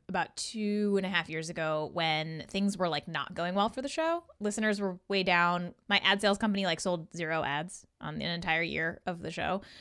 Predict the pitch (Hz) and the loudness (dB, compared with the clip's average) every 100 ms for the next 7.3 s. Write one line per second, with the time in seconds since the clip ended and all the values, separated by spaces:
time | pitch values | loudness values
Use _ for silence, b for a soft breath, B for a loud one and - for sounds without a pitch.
0 | b - 175 170 170 165 165 160 - 175 | b 2 4 4 2 -2 -6 -6 2 2
1 | 160 170 156 160 - 214 262 226 202 190 | 2 0 0 0 0 4 8 8 6 4
2 | 185 202 214 190 202 196 240 220 180 160 | 0 0 4 4 6 6 8 8 6 2
3 | _ _ _ 185 180 170 - - - - | _ _ _ -10 -4 -4 -4 -8 -6 0
4 | 175 - 180 - b b b b b b | 0 4 2 2 b b b b b b
5 | - 269 277 302 277 302 381 320 277 226 | 6 8 8 8 8 8 6 6 4 4
6 | 208 185 208 226 - 220 233 214 180 180 | 4 4 6 6 6 4 6 4 2 0
7 | - 208 | -2 -4